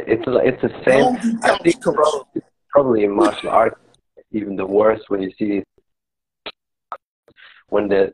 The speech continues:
Speaker 1: fifty, sixty plus and they have the, the big belly and they just sit there
Speaker 2: <laughs>
Speaker 1: on, on the chair and, and they, they, they shout, they, they say, "Do this, do this." And you know they, they have the knowledge in their, in their mind and in their brain. But for
Speaker 2: Yeah.
Speaker 1: me,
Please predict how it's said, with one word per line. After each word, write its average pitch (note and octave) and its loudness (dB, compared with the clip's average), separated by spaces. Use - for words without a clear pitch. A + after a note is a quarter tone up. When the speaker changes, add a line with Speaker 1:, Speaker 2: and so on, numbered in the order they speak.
Speaker 1:
fifty, A2 -4
sixty G2+ -6
plus A2 -2
and G2 -8
they G2 -2
have G2 -2
the, G2 0
the F#2+ -6
big G2 -6
belly G#2+ 0
and F#2+ -4
they F#2 -2
just G2+ -4
sit A2 -2
there A2 4
Speaker 2:
<laughs> - -16
Speaker 1:
on, G2+ -2
on G2+ 0
the F#2+ -4
chair A2 4
and, G2+ -2
and G2 -6
they, G2+ 0
they, F#2+ 0
they G2+ 2
shout, A2+ -2
they, G2+ -2
they G2 -2
say, A2 -2
"Do A#2 -6
this, C#3+ 0
do A#2+ -8
this." C#3 2
And G#2+ -2
you G2+ -4
know C#3 2
they, - -2
they G2 4
have A#2 -2
the G#2 -4
knowledge G2 -2
in G2 -6
their, F#2 -4
in F#2+ -10
their F#2 -2
mind A#2+ -2
and G2+ -4
in F#2 -6
their F2+ -2
brain. A2+ -2
But G2 0
for F#2+ 0
Speaker 2:
Yeah. F#2 4
Speaker 1:
me, - -4